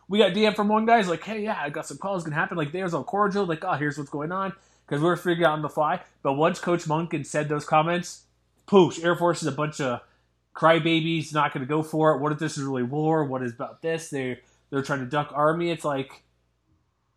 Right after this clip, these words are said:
why are you following the lead of a coach who clearly is not being respectful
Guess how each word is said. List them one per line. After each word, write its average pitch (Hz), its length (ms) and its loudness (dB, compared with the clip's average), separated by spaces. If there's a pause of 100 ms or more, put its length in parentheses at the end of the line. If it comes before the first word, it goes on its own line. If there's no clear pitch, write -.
(120)
why 156 420 4
are 170 140 4
you 165 120 2
following 160 360 2
the 147 60 -4
lead 156 120 2
of 139 80 -6
a 131 60 -6
coach 151 320 -4
who 131 80 -6
clearly 170 440 -2
is 131 120 -8
not 147 240 -4
being 139 260 -8
respectful 175 880 -6